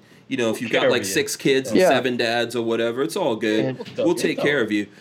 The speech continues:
Speaker 1: What you do is you take away a stigma, and then these people could just go out there and do that. And then on that sa-, like, I, I had this conversation with Lola, and I'm just gonna tell you guys something.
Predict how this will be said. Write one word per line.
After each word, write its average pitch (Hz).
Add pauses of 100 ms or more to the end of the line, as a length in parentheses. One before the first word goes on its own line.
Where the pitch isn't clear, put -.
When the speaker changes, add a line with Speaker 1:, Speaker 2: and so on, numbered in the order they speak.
(120)
Speaker 1:
What 147
you 160
do 190
is 156
you 147
take 175
away 180
a 151
stigma, 156
and 120
then 123
these 147
people 160
could 117
just 127
go 135
out 123
there 120
and 104
do 143
that. 73 (240)
And 131
then 165
on 156
that 147
sa-, -
like, 170
I, 196
I 190
had 233
this 220
conversation 165
with 123
Lola, 113
and 113
I'm 131
just 151
gonna 143
tell 131
you 117
guys 101
something. -